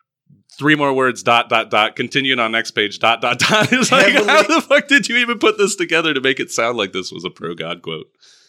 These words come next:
Speaker 1: So the professor, at the end of it, shuts him down. Shuts him down with a quote from Stephen Hawking.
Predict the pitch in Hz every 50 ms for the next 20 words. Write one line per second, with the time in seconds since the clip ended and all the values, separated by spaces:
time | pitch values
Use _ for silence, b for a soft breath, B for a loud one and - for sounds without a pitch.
0 | b b b b b b - 131 123 135 139 120 151 180 190 - 185 165 156 147
1 | 147 143 - - 123 127 - 127 127 131 175 208 196 151 127 110 - - - -
2 | - - 156 175 170 - - 170 160 151 143 135 127 120 101 87 80 65 - -
3 | _ _ _ - - - - - 165 165 175 - - 170 156 147 135 139 135 135
4 | 131 123 123 117 113 113 107 - - 127 113 110 107 - - - 95 92 - -
5 | - - - 117 113 113 104 113 107 98 95 87 - - - - - 117 127 131
6 | - - - 107 98 87 78 73 65 62 62 67